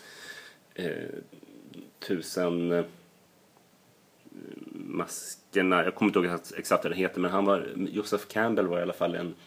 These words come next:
eh, religionsforskare, som mytolog, som, som, som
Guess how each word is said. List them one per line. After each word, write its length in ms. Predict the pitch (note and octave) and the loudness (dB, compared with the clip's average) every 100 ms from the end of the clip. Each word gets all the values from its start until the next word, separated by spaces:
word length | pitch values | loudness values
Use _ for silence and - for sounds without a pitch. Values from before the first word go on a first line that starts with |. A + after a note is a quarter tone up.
| - - _ | -20 -20 _
eh, 100 | F#2+ E2+ | -6 -4
religionsforskare, 1300 | E2 F2+ F#2 E2+ - - - - C#3 - A2 E2+ E2 | -2 0 0 -2 -8 -14 -16 -2 -2 2 2 2 0
som 400 | F2 E2 D#2 - - F#2 | -4 -4 -4 -8 -10 -4
mytolog, 680 | F2+ - F2+ A2+ C3+ F#2 - | -2 0 2 2 2 -2 -6
som, 220 | - - | -8 -6
som, 180 | - E2+ | -6 -6
som 200 | - | -6